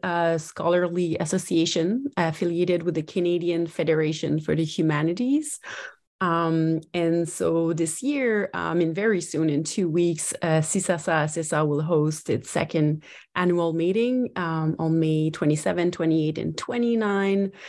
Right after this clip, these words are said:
um, at the Federation's annual Congress at York Uni-, University at, at Toronto. So this year, unlike last year, um, our first conference was online, but this year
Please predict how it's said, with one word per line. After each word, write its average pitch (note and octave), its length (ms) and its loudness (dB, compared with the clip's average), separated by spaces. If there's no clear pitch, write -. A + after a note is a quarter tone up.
um, D#3+ 600 2
at E3 240 2
the E3 80 -2
Federation's D#3 720 0
annual D#3+ 320 0
Congress D#3 720 0
at D3+ 420 0
York F3 480 -2
Uni-, E3+ 180 2
University G3 600 0
at, D#3+ 300 -4
at F3 180 -2
Toronto. E3 540 0
So E3+ 220 0
this F#3+ 280 0
year, F#3+ 420 0
unlike F#3 380 0
last F#3 340 0
year, F3 400 2
um, D#3+ 600 0
our E3 220 0
first F#3+ 280 0
conference F3 340 0
was D#3+ 160 -2
online, A3 580 0
but F3 140 -4
this F3+ 300 -4
year E3 360 0